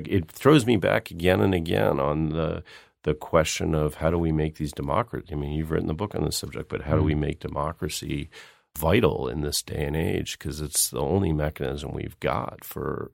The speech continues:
Speaker 1: for ultimately for, to protect our rights.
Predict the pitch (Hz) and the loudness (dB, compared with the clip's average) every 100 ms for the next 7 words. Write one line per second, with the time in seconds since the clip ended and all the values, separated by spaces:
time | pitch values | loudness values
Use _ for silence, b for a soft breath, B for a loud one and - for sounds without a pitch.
0 | _ - - - - 90 - - - - | _ -20 -10 -4 2 2 0 -6 -6 -10
1 | - - - - 78 - - 73 - 90 | -10 -10 -12 -10 -12 -12 -8 -8 -8 -12
2 | - - - - | -10 -10 -12 -16